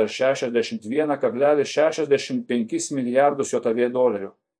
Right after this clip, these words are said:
iki penkių kablelis devyniasdešimties trilijonų jav dolerių. Dviejų metų obligacijų pajamingumas per paskutines dvi savaites nukrito trylikos bazinių punktų ir siekė keturių kablelis septyniasdešimt vieno procento.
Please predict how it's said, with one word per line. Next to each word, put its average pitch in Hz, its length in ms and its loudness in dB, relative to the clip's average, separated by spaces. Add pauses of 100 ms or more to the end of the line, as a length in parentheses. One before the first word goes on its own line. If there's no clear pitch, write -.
(180)
iki - 140 -12
penkių 123 360 -4
kablelis 123 500 2
devyniasdešimties 127 1000 -2
trilijonų 127 560 2
jav 123 360 0
dolerių. 110 400 0 (360)
Dviejų 117 400 0
metų 127 320 2
obligacijų 113 640 2
pajamingumas 110 640 0
per 113 160 0
paskutines 131 560 -2
dvi 147 160 -6
savaites 139 560 4
nukrito 139 300 -2
trylikos 135 500 0
bazinių 127 480 6
punktų 156 320 -2
ir - 0 -
siekė 151 400 0
keturių 123 320 -2
kablelis 127 560 2
septyniasdešimt 139 720 -2
vieno 135 320 -2
procento. 117 640 -2